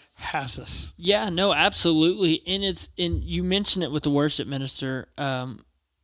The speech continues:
Speaker 2: you know, thing. It's, we were, we were looking at an unknown. We knew there was a need, and we we're looking at an unknown.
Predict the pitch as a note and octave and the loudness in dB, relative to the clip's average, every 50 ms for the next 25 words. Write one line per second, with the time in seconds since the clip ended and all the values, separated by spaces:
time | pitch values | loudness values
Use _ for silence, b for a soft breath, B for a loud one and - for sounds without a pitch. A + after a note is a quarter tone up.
0 | _ _ D#3 D#3 C#3+ C3+ C3 C3 - - C#3 C#3 D3 C#3+ C#3 C#3+ - - E3+ E3 | _ _ -2 0 0 0 0 -6 -8 -4 -2 -2 0 -2 -2 -6 -4 -2 0 0
1 | D3+ - - - - - _ _ _ _ _ _ F3+ E3+ E3+ F#3 G#3+ A3 G#3 G3+ | 0 -2 -6 -8 -10 -10 _ _ _ _ _ _ -4 -2 0 0 0 0 2 2
2 | A3 G#3+ G3 F3 D#3 - - - _ _ _ _ _ - _ _ _ _ _ F#3 | 2 2 2 2 -2 -6 -10 -18 _ _ _ _ _ -20 _ _ _ _ _ -4
3 | F#3+ G3+ G3 F#3 F3 F3+ G#3+ A#3 - C#4 B3 A#3+ A3 F#3+ E3+ D#3+ D#3+ D#3+ D#3 D3 | 0 4 4 4 4 2 -2 -2 -2 -2 0 0 0 2 2 2 2 2 2 2
4 | C#3+ C#3+ C#3 C3+ B2 A#2+ B2+ C3+ D3 D#3+ F3 F3 E3+ E3 F3 G3+ A3 A#3+ A3 A3+ | 2 2 2 2 0 -2 -6 -4 0 0 0 0 2 0 0 0 0 4 4 4
5 | G3 F3+ E3 C#3 D3+ D3 D3 D3+ D#3 E3 D#3+ D3 D3 C#3+ C#3+ C#3+ C#3+ D3 D#3 E3 | 6 6 4 4 4 2 2 2 4 4 4 4 4 2 2 2 2 2 2 2
6 | - F#3 F3 E3+ D#3 C#3 F2+ C#3 D3 C#3 C#3 C#3 C#3+ D3 C#3+ C3+ | 0 0 0 0 -2 0 0 0 0 0 2 2 2 2 2 0